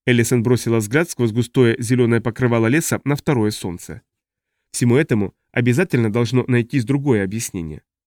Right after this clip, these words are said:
Они ещё несколько часов проспорили, договорившись в конце концов, что дадут версии спасения с Мадагаскара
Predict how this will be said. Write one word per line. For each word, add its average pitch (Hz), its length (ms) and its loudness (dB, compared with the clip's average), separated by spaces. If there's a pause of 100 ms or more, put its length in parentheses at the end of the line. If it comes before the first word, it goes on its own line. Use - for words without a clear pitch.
(680)
Они 127 220 4
ещё 127 200 2
несколько 127 380 0
часов 120 340 0
проспорили, 123 580 0 (260)
договорившись 127 580 2
в - 40 -16
конце 117 260 -2
концов, 147 400 -2 (320)
что - 180 -2
дадут 127 340 2
версии 120 500 0
спасения 113 500 0
с - 100 -8
Мадагаскара 120 600 -2